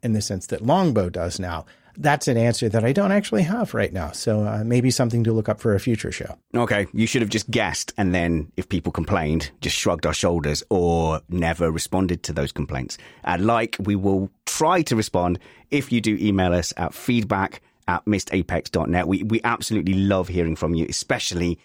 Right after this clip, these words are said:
Speaker 2: in the off-season when the inbox can be a little quieter and have a bit more time to answer people. Uh, go and follow Brad at Brad Philpott. Brad, whilst you dropped out earlier, I promised everyone early in the new year that we would have a driver skills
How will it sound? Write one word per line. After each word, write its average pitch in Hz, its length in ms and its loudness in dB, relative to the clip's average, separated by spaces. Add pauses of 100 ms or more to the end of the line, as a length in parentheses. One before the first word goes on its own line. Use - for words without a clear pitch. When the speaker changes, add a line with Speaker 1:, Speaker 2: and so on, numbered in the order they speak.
(180)
Speaker 2:
in 90 180 0
the 85 100 2
off-season 80 640 -2
when 76 220 -4
the 80 120 -4
inbox 87 400 -2
can 92 140 -2
be 85 180 0 (220)
a - 40 -2
little 90 140 -2
quieter 85 440 -2
and 69 200 -2
have 73 80 -4
a 76 60 -4
bit - 140 -4
more 78 120 -6
time 76 220 -4
to - 140 -10
answer 80 260 -4
people. 117 400 -2 (240)
Uh, 95 120 0
go 110 140 0
and 104 100 0
follow 104 220 0
Brad 92 440 0
at 92 220 -4
Brad 87 220 0
Philpott. 117 400 0
Brad, 117 300 0 (260)
whilst 113 320 0
you 104 120 2
dropped 98 280 0
out 107 200 2
earlier, 98 400 2 (240)
I 95 80 -2
promised 110 440 0
everyone 87 440 2
early 95 260 2
in 87 120 2
the 90 60 2
new 92 180 2
year 87 260 2
that 87 100 -2
we 95 120 2
would 87 100 0
have 87 280 -2
a 85 280 0 (320)
driver 107 400 2
skills 92 640 0